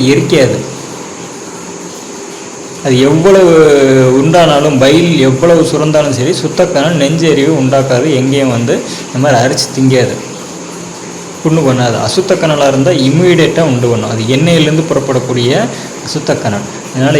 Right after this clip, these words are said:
எண்ணெய் சுத்தி, வரலை சுத்தி, தனஞ்சயன் சுத்தின்னு சொல்லி, அஹ், வேறு வேறு பேர்கள்ல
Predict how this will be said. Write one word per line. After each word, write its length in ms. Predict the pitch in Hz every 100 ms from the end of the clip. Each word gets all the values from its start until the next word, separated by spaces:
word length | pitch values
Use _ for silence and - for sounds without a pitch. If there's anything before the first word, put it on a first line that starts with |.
| 135
எண்ணெய் 340 | 139 170 165
சுத்தி, 240 | - 135 147
வரலை 300 | 135 139 147
சுத்தி, 340 | 135 131 - 139 131
தனஞ்சயன் 520 | 113 135 151 151 139 131
சுத்தின்னு 360 | 123 135 127
சொல்லி, 260 | 120 120 156 120 - - - - -
அஹ், 200 | 117 110
வேறு 280 | 131 185 180
வேறு 240 | 165 151
பேர்கள்ல 500 | 156 151 156 139 147